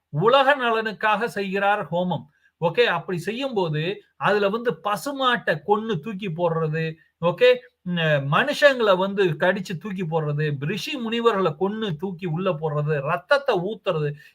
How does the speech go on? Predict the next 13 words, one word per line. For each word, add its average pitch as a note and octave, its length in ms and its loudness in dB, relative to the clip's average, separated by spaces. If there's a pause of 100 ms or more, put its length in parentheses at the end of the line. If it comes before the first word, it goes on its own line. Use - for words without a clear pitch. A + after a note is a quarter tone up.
இதெல்லாம் C4 360 6
பண்ணது B3+ 280 2
யார்? G#3+ 160 4
அப்துல்லா F#3 520 4
இல்லையே. F3 380 -4 (300)
ராட்சச B3 540 0
கூட்டம். F#3+ 400 -6 (120)
சுபாகு, F3+ 560 4 (160)
மாரீச்சு, F3+ 680 0 (260)
தாடகா, F#3 600 4 (380)
ராவண, F#3+ 580 2 (600)
ஓகே? F#3+ 240 4 (400)
ரா-, F#3 240 -2